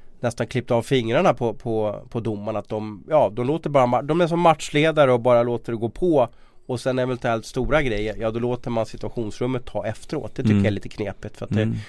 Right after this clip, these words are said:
Speaker 1: jag skulle vilja se mer, men det kanske inte går när det är fjorton H D-kameror på, på matchen. Eh, för att, jag menar, de missar ju grejer, så enkelt är det ju, va? Men jag skulle vilja mer att man accepterade att, att det missas grejer, för att man kan inte se allting, och sen bara för att, ja, det jämnar ut sig.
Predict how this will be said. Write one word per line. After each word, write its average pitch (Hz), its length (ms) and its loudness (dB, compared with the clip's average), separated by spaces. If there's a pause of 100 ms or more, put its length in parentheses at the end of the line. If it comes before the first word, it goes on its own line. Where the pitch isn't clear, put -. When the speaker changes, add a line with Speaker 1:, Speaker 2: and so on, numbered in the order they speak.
(160)
Speaker 1:
jag 131 140 0
skulle 151 200 0
vilja 127 140 2
se 107 200 -4
mer, 101 300 -2
men 117 100 -2
det 123 80 0
kanske 143 220 0
inte 123 120 -4
går 139 260 2
när 120 240 2 (460)
det - 80 -4
är 113 40 0
fjorton 107 480 0
H 110 240 0
D-kameror 117 580 0
på, 95 240 -8
på - 140 -4
matchen. 98 480 -2 (540)
Eh, 101 160 -4 (300)
för 127 100 0
att, 120 100 0
jag 123 80 0
menar, 120 120 4
de 135 100 4
missar 135 260 2
ju 131 60 6
grejer, 98 320 -4
så - 120 -4
enkelt 107 300 -2
är 131 180 4
det 104 40 -6
ju, 98 60 -10
va? 107 140 -14
Men 123 80 -8
jag 120 100 -2
skulle 123 280 -2
vilja 117 220 0
mer 107 200 -2
att 104 160 -8
man 101 160 -4 (500)
accepterade 120 840 0
att, 101 160 -2
att - 100 -6
det 120 80 -4
missas 107 380 0
grejer, 104 260 -6
för - 100 -10
att - 60 -8
man 104 140 -2
kan 110 120 -4
inte 104 140 -10
se 127 260 0
allting, 104 360 -6
och 107 140 -8
sen 113 160 -6
bara 107 160 -2
för 110 120 -6
att, - 120 -8
ja, 127 140 4
det 107 80 -2
jämnar 117 300 0
ut 117 180 -6
sig. - 160 -14